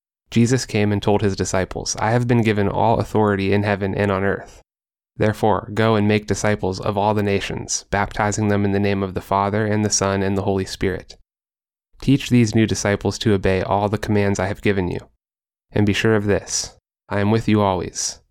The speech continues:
even to the end of the age." As many of you know, this is the Great Commission. This is the biggest job for all who call themselves Christians. Unfortunately, sharing the gospel is not as straightforward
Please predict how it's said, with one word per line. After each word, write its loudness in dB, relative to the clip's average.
even 2
to 2
the 2
end 0
of -4
the -4
age." -10
As 2
many 6
of 4
you 2
know, -4
this 0
is 0
the -2
Great -2
Commission. -2
This 0
is -2
the 2
biggest 0
job -2
for 0
all 2
who -2
call -2
themselves -4
Christians. -6
Unfortunately, 0
sharing 4
the 0
gospel 0
is -2
not 0
as -2
straightforward -2